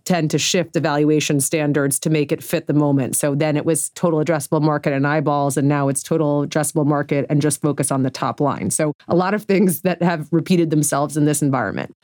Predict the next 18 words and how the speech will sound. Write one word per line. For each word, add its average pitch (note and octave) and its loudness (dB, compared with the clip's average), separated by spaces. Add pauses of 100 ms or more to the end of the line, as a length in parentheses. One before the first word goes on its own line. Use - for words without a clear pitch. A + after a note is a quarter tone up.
A - -4
couple G3+ 0
of F3 -4
quick - -4
questions D3+ -2
on D3 2
the D3+ 4
back C#3+ -2
of D3+ -2
that. - -4 (200)
The E3+ 0
first G3+ 0
is, D#3+ 2 (280)
you've F#3+ 4
been F#3 4
writing G3 2
memos F3 2
for D#3+ 0